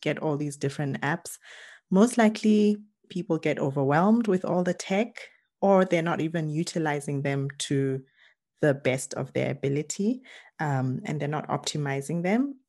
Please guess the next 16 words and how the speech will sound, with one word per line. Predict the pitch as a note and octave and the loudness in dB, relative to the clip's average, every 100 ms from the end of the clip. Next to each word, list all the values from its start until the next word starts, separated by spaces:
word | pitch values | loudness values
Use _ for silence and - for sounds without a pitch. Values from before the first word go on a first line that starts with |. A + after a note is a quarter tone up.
| - | -2
or | B3 B3+ B3 | 2 2 2
they | A#3+ G3+ | 2 2
just | G3+ A3 - - F#3+ | 2 0 -2 -6 -2
end | F#3+ | 0
up | F#3 | 0
not | E3+ D#3+ | -2 -2
even | D#3 D#3 D3 | -2 -4 -4
using | D3 D3+ D3 | -4 -4 -4
them | C#3 C#3 | -2 -4
because | C#3 C#3+ C3 C3 - _ _ _ _ _ - | -4 -2 -2 -4 -18 _ _ _ _ _ -2
it | E3 | 0
just | - C#3+ - D#3 | 0 -2 -4 -10
becomes | - D#3 C#3 C#3+ | -2 0 0 0
one | C#3 C3+ | 0 0
of | C3+ | -2
those | C#3+ C#3 C#3 - | -2 0 -2 -6